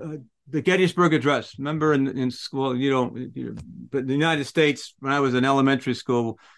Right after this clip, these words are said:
we had to memorize the Gettysburg Address. "Fourscore and seven years ago, our fathers brought forth in this continent,"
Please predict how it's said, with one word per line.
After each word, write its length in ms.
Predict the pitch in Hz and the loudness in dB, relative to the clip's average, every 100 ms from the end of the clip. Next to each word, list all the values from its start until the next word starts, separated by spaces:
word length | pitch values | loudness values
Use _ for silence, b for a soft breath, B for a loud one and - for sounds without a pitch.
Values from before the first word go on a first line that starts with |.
| b _ | b _
we 80 | 135 | 0
had 140 | 160 | 2
to 80 | 143 | 2
memorize 600 | 143 156 147 135 117 113 | 2 4 4 4 2 -2
the 80 | 120 | -2
Gettysburg 440 | 127 123 123 113 | 0 0 2 0
Address. 460 | 98 104 - - - _ _ _ _ _ _ _ _ _ 139 | 0 -2 -4 -12 -18 _ _ _ _ _ _ _ _ _ -16
"Fourscore 640 | - 175 180 175 175 175 | 2 4 4 2 4 4
and 60 | 165 | 4
seven 280 | - 175 165 | 2 0 2
years 220 | 170 160 | 2 0
ago, 280 | 147 156 156 | 2 4 4
our 140 | 156 | 2
fathers 380 | 151 160 156 147 | 0 0 0 0
brought 220 | 151 151 | 0 0
forth 300 | - 147 143 | 0 -2 0
in 60 | 143 | 0
this 160 | 143 | -2
continent," 460 | - 147 143 143 - | -2 0 2 0 -2